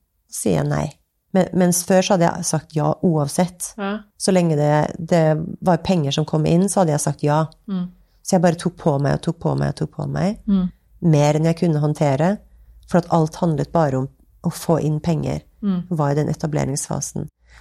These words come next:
Speaker 1: Och det är klart också, det har ju mycket att säga också, att man är mycket mer ekonomiskt stabil når man blir eldre også.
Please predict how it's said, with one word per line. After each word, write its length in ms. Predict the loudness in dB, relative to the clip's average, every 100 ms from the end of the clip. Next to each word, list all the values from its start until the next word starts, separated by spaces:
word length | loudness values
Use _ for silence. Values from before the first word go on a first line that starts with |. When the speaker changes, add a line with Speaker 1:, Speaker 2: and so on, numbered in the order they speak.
| -4
Speaker 1:
Och 60 | 0
det 60 |
är 80 | 0
klart 280 | 0 -2 -2
också, 220 | -2 0
det 100 | 0
har 140 | 2
ju 60 | 0
mycket 340 | 0 0 0
att 60 | -4
säga 300 | -4 -4 -4
också, 220 | -2 0
att 240 | 0 0 -2
man 200 | -2 -2 _ _ _ -4
är 200 | 0 0
mycket 260 | -2 -2
mer 180 | -2 -2
ekonomiskt 520 | -2 -2 -4 -4 -4
stabil 580 | -4 -4 -2 0 2 0 -6 _ _ -16 -4
når 140 | -2
man 140 | 0
blir 160 | 0 0
eldre 320 | 0 -2 -2
også. 300 | -2 0 -2